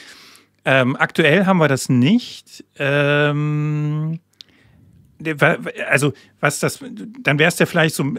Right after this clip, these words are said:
bei, bei so Branchen ist es ja vielleicht ganz klar, ne? Also, ähm, ich weiß jetzt nicht, ob ich, ja, aber es ist schwierig, ne? Jetzt würde ich sagen, ich arbeite nicht für die Automobilindustrie, ja, mit ihren Benzinern und Dieselfahrzeugen und S U Vs.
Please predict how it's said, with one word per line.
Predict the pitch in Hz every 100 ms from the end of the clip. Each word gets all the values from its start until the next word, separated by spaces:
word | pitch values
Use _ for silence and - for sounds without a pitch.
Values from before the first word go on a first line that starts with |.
| -
bei, | 156 139 131
bei | 131 135
so | 123
Branchen | 117 131 208 185
ist | -
es | 160
ja | 165
vielleicht | - 147 117
ganz | 117 147 -
klar, | 117 95
ne? | 107 220 175
Also, | 131 131 127 147 156
ähm, | 127 139
ich | 143
weiß | 143 151
jetzt | 180 -
nicht, | 190 -
ob | 165
ich, | 170 - - _ _ _ _ _ -
ja, | 127 120
aber | 123 113 85 - - - _ _ -
es | 127
ist | 151
schwierig, | - 196 156 127
ne? | 220
Jetzt | 196 175
würde | 170
ich | -
sagen, | 175 165
ich | -
arbeite | 170 175 151
nicht | 165 -
für | 151
die | 151
Automobilindustrie, | 156 147 123 175 214 208 - 220 285 - _ -
ja, | 143 226 247
mit | 175 143
ihren | 147 160 147 139
Benzinern | 143 - 190 208 226
und | 180 131
Dieselfahrzeugen | 160 190 180 190 190 185 190 180
und |
S | 175 -
U | 143
Vs. | 131 226 -